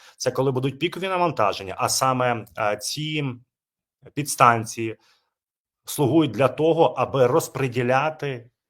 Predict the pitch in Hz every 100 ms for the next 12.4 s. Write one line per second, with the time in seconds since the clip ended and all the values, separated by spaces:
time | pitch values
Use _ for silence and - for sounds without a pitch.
0 | _ _ - 90 117 120 127 131 123 -
1 | _ _ _ _ _ _ _ _ _ 170
2 | 214 233 143 - 107 156 110 - 104 -
3 | 160 117 104 95 92 120 120 107 - 120
4 | 135 127 - - - - 110 101 92 123
5 | 147 135 123 123 117 117 110 101 120 110
6 | 101 - 110 113 104 104 113 107 101 110
7 | 113 113 107 98 107 107 107 107 101 90
8 | - - - 131 156 151 208 156 160 180
9 | 233 214 156 123 101 107 107 101 123 127
10 | 120 131 127 104 120 92 - 95 82 _
11 | - 92 127 151 127 147 160 87 104 101
12 | 104 - 85 -